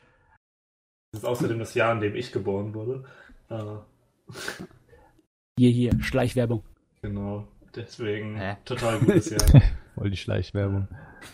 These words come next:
Speaker 3: Versteh ich jetzt
Speaker 1: Ähm.
Speaker 3: auch nicht, Matze.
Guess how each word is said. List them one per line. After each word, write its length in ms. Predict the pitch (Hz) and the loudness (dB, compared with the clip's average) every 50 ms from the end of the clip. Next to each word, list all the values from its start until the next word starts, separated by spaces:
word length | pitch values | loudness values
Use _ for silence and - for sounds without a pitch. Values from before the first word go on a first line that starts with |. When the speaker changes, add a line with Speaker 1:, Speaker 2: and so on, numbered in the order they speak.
| - - 285 - - - - - - - _ _ - - _ _ - | -8 -8 -6 -6 -6 -8 -6 -8 -8 -8 _ _ -18 -18 _ _ -8
Speaker 3:
Versteh 280 | - - - - 139 | -6 -2 4 8 8
ich 140 | 127 - - | 8 8 6
jetzt 160 | 107 95 - | 0 2 4
Speaker 1:
Ähm. 60 | 156 | 4
Speaker 3:
auch 120 | 151 143 113 | 4 4 4
nicht, 180 | 147 127 - 131 | -4 -8 -8 -8
Matze. 320 | 139 135 - - 139 131 | -8 -10 -8 -10 -10 -10